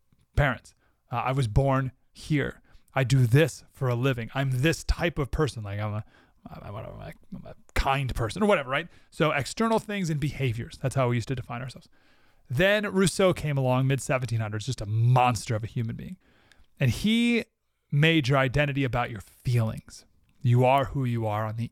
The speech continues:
inside. Then Freud came along and said, "Your feelings are really about your sexual desires."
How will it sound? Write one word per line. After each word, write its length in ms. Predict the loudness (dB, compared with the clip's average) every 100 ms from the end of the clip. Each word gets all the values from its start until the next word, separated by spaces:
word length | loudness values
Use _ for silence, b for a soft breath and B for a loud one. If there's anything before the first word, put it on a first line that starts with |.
| _
inside. 720 | 0 2 0 -4 -12 -16 -20 _ b b b b b b
Then 160 | 2 2
Freud 520 | 0 4 6 6 2
came 220 | -4 -10
along 240 | -10 -12 -18 _ _ _
and 160 | -2 0
said, 200 | 2 2
"Your 100 | 0
feelings 580 | -4 -4 0 0 0
are 120 | 2 2
really 480 | 2 2 2 2
about 280 | 2 0 -2
your 80 | -4
sexual 600 | -10 -2 -2 -2 -4 -2
desires." 800 | 0 0 2 0 -2 -6 -18